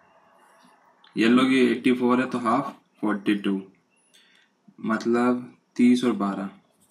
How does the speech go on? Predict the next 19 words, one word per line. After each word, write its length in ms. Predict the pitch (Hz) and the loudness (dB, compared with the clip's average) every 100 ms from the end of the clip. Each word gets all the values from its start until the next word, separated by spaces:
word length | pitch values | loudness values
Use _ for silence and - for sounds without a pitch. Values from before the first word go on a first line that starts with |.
| _ _ _ _ _ _ _ _ _ _ _ _ _ _ _ _ _ _ _ _ _ _ _ _ _ _ _ _ _ _ _ _ - - - - - - - | _ _ _ _ _ _ _ _ _ _ _ _ _ _ _ _ _ _ _ _ _ _ _ _ _ _ _ _ _ _ _ _ -20 -20 -20 -20 -20 -20 -6
यहाँ 200 | 117 123 | -4 0
तक 220 | 143 - | -2 -2
तो 200 | 123 147 143 | 0 0 0
कोई 320 | 139 135 139 147 - | 0 0 0 -4 -12
hard 220 | 104 107 | -10 -8
and 80 | 110 | -8
fast 280 | 113 110 113 | -6 -6 -6
नहीं 140 | 101 | -8
था। 200 | 98 98 - - - _ _ _ _ 120 | -10 -16 -20 -20 -20 _ _ _ _ -4
अब 160 | 123 | -2
हमें 400 | 127 135 147 151 - _ _ _ _ _ _ 139 | -2 -2 -4 -6 -14 _ _ _ _ _ _ 4
pink, 280 | 160 165 - - _ _ _ _ _ _ _ - | 4 2 -4 -14 _ _ _ _ _ _ _ -6
यहाँ 120 | 104 | -4
पे 140 | 101 110 | 0 0
red 240 | 101 98 - - _ _ _ _ _ _ _ | 2 -2 -6 -20 _ _ _ _ _ _ _
और 300 | 104 101 101 | 0 0 0
यहाँ 220 | 101 110 113 127 | -2 -2 -2 -2
पे 180 | 127 | -2
black 580 | 123 - 107 110 123 - | -4 -4 0 2 2 -2